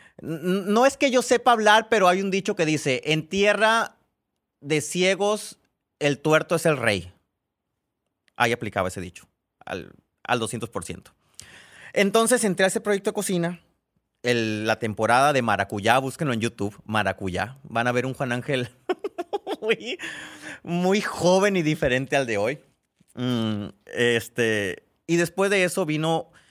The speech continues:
una sección de cocina en un programa, como que me vieron como que medio le movía la cocina y tenían que lle-, rellenar el espacio de un segmento de cocina en un programa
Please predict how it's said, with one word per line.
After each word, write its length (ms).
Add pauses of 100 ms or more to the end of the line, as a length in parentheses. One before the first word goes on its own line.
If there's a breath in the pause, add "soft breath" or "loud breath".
(460 soft breath)
una 180
sección 420
de 120
cocina 340
en 80
un 80
programa, 380
como 280
que 80
me 120
vieron 200
como 220
que 100
medio 220
le 80
movía 300
la 100
cocina 580 (220 loud breath)
y 80
tenían 300
que 160
lle-, 120
rellenar 380
el 60
espacio 400
de 80
un 80
segmento 420
de 100
cocina 300
en 80
un 200
programa 600